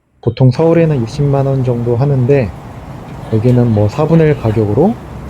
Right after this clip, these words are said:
이렇게 루프탑 수영장도 있고, 네, 어,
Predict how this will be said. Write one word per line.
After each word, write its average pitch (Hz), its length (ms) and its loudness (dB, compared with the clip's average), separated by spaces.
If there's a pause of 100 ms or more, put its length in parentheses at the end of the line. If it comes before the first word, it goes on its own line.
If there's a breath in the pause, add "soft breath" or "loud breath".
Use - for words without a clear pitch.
(260)
이렇게 131 320 -4
루프탑 127 400 -4
수영장도 147 640 2
있고, - 320 -2 (500)
네, 98 260 -2 (2000)
어, 92 520 -2